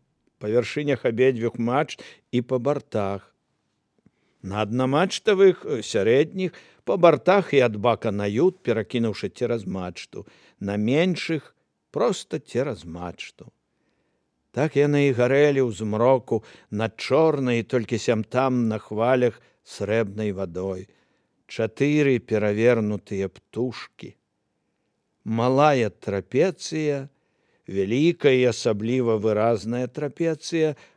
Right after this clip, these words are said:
мабыць, флагман, яскравы трохкутнік і зноў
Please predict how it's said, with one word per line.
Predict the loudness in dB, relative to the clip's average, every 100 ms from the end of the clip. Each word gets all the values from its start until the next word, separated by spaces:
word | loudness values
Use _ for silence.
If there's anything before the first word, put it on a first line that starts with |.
| -8
мабыць, | -4 -4 -6
флагман, | -2 0 0 -2 -6 -6 -12 _ -6
яскравы | -4 -4 -4 0 2 2 -2
трохкутнік | -4 -6 -6 _ 0 0 0 -8 -8 -10 _ _ _ -6
і | -4 -4
зноў | -6 -8 -4 0 2 2 0 -4